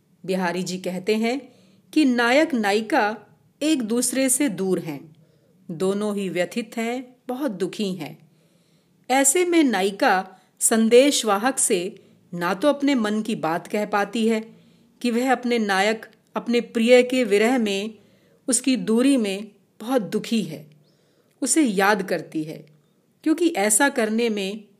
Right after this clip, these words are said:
उसे शर्म आती है, और अत्यधिक आंसुओं से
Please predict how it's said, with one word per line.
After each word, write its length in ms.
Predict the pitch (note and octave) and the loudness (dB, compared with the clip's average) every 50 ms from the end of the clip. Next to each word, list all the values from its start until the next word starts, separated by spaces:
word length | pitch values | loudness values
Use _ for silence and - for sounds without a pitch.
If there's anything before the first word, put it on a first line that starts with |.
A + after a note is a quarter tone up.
| _ _ _ - | _ _ _ -6
उसे 240 | F#3 - - G3 F#3 | -6 -4 -4 -4 -4
शर्म 380 | F#3 - - E3+ F3 G3+ G3 | -4 -4 -4 -4 -4 -4 -4
आती 300 | F3 E3 E3 - D#3 D3 | -6 -6 -6 -6 -8 -8
है, 220 | C#3+ D#3 - D#3 - - _ _ _ _ _ _ _ _ _ _ _ _ _ _ _ - | -8 -10 -14 -16 -18 -20 _ _ _ _ _ _ _ _ _ _ _ _ _ _ _ 2
और 180 | C#4 D4 D#4+ - | 4 4 4 4
अत्यधिक 640 | - - A3+ A#3 A#3 - C4 C4 A3+ C#4 D4 - - - | 2 0 -2 -2 0 0 0 2 2 0 -2 -2 -4 -4
आंसुओं 460 | F#3+ F#3+ G3+ F#3+ - B3+ C4 C#4+ C#4+ | -2 0 0 0 0 0 2 2 2
से 360 | C4+ - A#3+ F#3+ D3+ C3 - | 2 2 2 0 -2 -4 -10